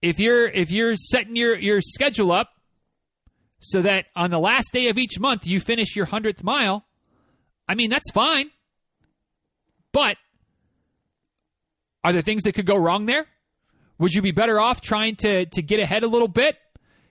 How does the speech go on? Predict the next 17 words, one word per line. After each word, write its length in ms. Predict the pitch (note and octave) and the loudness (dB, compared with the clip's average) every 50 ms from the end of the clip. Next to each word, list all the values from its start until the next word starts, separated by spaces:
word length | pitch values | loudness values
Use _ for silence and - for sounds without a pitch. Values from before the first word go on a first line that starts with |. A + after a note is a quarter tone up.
| _ - | _ -8
You 60 | D#3+ | -4
know, 260 | E3 F#3+ A3 B3+ A#3+ D#3 | -2 0 0 0 -2 -4
maybe, 460 | D3 D3 F3+ G3+ G3 G#3+ G#3+ G#3 F3 D#3 | -4 -2 -2 -2 0 0 -2 -2 -2 -2
maybe 220 | E3 G3 G#3+ G#3+ | 0 0 0 0
you, 360 | A3 G#3+ G#3 E3+ F#3 E3+ F3+ | 0 -2 -2 -2 -2 -2 -2
you're 260 | F#3+ D#3 F3 F3 E3+ D#3 | -2 0 0 0 0 0
setting 240 | - A3 G3 F3+ | 0 -2 -2 0
yourself 360 | G3 F#3+ E3 - A3 G3 E3 - | 0 -2 0 2 2 2 2 2
up 180 | G#3+ A3 G#3+ _ _ _ _ _ _ _ _ - | 0 0 -2 _ _ _ _ _ _ _ _ -10
so 200 | - - G#3 F#3+ | -2 0 2 2
that 240 | F#3 G3+ G3 G3 - _ _ _ _ _ _ | 4 2 2 0 -2 _ _ _ _ _ _
you're, 220 | - F3 F3+ F3+ | 0 0 2 2
you're 160 | C3+ D#3+ E3+ | 2 2 0
finishing 760 | D#3+ - - A3 A3 G#3+ - - G#3+ G3+ G3+ G3 F#3+ F#3 E3 - | 0 0 0 0 0 0 -2 0 0 0 0 -2 -4 -8 -8 -6
your 160 | E3+ F3+ E3+ | -4 -2 -2
hundredth 340 | C#3 F#3+ G#3 F#3+ G3+ - - | -2 -2 -2 -2 -4 -4 -4
mile, 540 | F3 F#3+ G3 G3 G3 G3 G3 G3+ G3 F#3+ | -4 -2 -2 0 0 0 0 -2 -2 -4